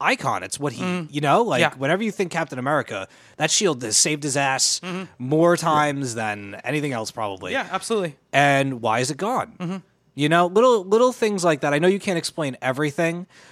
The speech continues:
Speaker 1: but as a new viewer, as somebody totally fresh to it, it was a mystery.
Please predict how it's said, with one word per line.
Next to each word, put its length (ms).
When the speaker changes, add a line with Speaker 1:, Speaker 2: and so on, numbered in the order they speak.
Speaker 1:
but 400
as 240
a 80
new 340
viewer, 400
as 120
somebody 300
totally 500
fresh 420
to 200
it, 200
it 240
was 540
a 60
mystery. 600